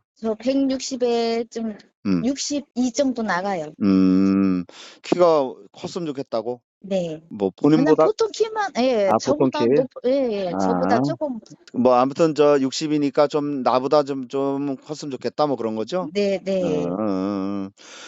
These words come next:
Speaker 2: 지금 저랑 잠깐 통화할, 어, 이렇게 그 제가 들어보면 목소리도 좋으시고 대화도 편안하고 참 좋아 보이시는데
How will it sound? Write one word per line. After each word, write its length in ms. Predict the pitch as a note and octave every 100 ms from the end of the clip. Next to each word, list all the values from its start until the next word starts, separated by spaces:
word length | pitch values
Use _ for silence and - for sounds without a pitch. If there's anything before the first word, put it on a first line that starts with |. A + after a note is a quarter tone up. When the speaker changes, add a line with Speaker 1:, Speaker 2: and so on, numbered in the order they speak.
| - -
Speaker 2:
지금 220 | - G3
저랑 320 | E3+ F3 F3+ F3
잠깐 240 | C3+ F3
통화할, 480 | E3+ F3+ F3 E3 D#3+ _ _ C3+ -
어, 120 | -
이렇게 320 | D3+ D3+ D#3+ C3 _ _ _
그 100 | -
제가 220 | C#3 D3+ D#3+
들어보면 1040 | C#3+ C#3+ C#3+ C#3+ B2 B2 B2 G2 E2+ D#2+ _ -
목소리도 500 | A#2 F3 D#3 C#3 C3
좋으시고 960 | D3+ D3+ C#3 C#3+ D3 D3 C#3+ C#3+ C#3 B2
대화도 320 | C#3+ D3+ D3
편안하고 800 | - F#3+ G3 G3 F#3+ F3 D#3+ D3
참 400 | - F#3 E3+ D3
좋아 220 | D3 D#3+
보이시는데 920 | D3 C3+ B2 A#2+ A2 G2 G2+ F#2 D2+